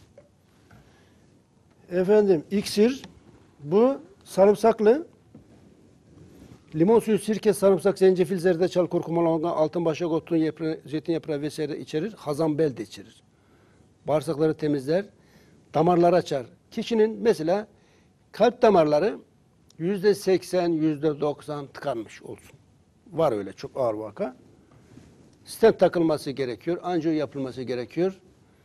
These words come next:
Zamanı varsa altı hafta önce iksir kullansın, sonra tekrar gitsin.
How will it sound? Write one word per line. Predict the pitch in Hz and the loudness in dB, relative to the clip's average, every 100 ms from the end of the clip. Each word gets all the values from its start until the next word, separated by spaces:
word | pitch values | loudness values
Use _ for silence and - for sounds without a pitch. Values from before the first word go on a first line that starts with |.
| _ _ - | _ _ -20
Zamanı | - 135 214 240 254 | -2 4 6 6 6
varsa | 240 185 208 | 4 2 -2
altı | - 175 170 214 | 4 4 4 2
hafta | 165 175 202 269 _ _ _ _ _ _ _ _ _ - | 2 0 0 -2 _ _ _ _ _ _ _ _ _ 2
önce | 214 214 226 | 4 4 -4
iksir | 202 - 185 | -6 -6 -6
kullansın, | 202 220 220 208 226 | -4 0 0 0 -8
sonra | - 208 202 | -4 -2 -2
tekrar | 214 202 190 | -6 -4 -4
gitsin. | 170 - 165 | -6 -14 -16